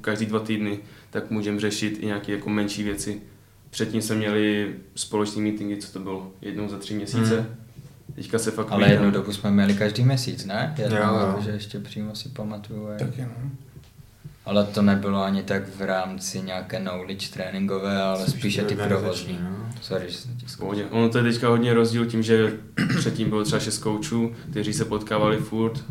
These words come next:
Speaker 1: a řekli si to,
Speaker 2: Hmm, hmm.
Speaker 1: ale teď, když nás
Speaker 3: Jo.
Speaker 1: tady je třeba třináct, čtrnáct, tak už je potřeba prostě udělat to školení a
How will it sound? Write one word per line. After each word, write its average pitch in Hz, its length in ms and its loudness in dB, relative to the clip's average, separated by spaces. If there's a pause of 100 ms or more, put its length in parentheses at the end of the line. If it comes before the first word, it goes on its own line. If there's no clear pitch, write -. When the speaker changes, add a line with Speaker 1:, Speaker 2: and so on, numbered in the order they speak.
(120)
Speaker 1:
a 101 260 -6
řekli - 260 -4
si 110 140 2
to, 104 200 2
Speaker 2:
Hmm, 104 120 -4 (160)
hmm. 104 200 -2
Speaker 1:
ale 110 100 2
teď, 110 120 0
když 107 160 0
nás 107 140 -2
Speaker 3:
Jo. 107 40 -4
Speaker 1:
tady 110 120 2
je 104 60 -2
třeba 110 180 0
třináct, 110 420 2
čtrnáct, 113 520 -2 (340)
tak - 200 -6
už 110 140 -4
je 117 60 2
potřeba 107 840 0
prostě - 240 -4
udělat 107 240 2
to 113 80 -2
školení 110 560 0
a 107 220 0